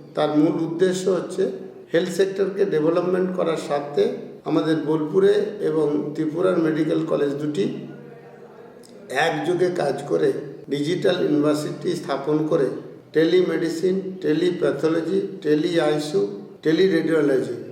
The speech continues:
এর মাধ্যমে পৃথিবীর দুর্গম অঞ্চলে আমরা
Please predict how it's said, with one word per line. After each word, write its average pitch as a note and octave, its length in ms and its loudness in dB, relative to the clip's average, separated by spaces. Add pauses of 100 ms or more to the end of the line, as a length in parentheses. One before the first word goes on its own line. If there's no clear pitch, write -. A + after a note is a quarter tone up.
(140)
এর D3+ 200 0
মাধ্যমে D#3+ 640 2 (320)
পৃথিবীর F#3+ 640 2
দুর্গম F3 840 2 (340)
অঞ্চলে D#3 460 2 (480)
আমরা F3+ 600 2